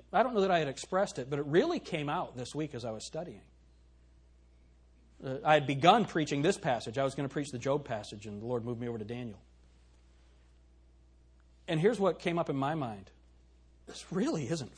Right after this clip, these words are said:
fair. Uh, I don't like this. God, I don't like what you did to Job.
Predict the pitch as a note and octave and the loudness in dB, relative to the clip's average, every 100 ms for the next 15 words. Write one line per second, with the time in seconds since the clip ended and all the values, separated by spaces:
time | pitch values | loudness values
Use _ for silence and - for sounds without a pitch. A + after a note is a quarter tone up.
0 | - G#2 A#2+ - - - - - - - | -14 -10 -10 -12 -20 -20 -20 -20 -20 -20
1 | - - - - - - - - _ - | -20 -20 -20 -20 -20 -20 -20 -20 _ -20
2 | - - - - - - - - _ - | -20 -20 -20 -20 -20 -20 -20 -20 _ -20
3 | - - - - - A3 - - - D#3 | -20 -20 -20 -20 -16 -16 -16 -20 -4 2
4 | D#4 F#3+ C#3 C3 C3 - G#2 - - - | 4 4 2 0 0 -8 -16 -12 -14 -14
5 | - - - - - - - - - - | -20 -20 -20 -20 -20 -20 -20 -20 -20 -14
6 | - F#3+ G#3+ G#3 F3 C4 C4+ F3+ E3 E3+ | 2 6 6 4 4 4 4 6 4 4
7 | C#3 - B2+ B2+ G#2+ G#2 F#2+ F2+ | -4 -6 -4 -4 -6 -8 -10 -12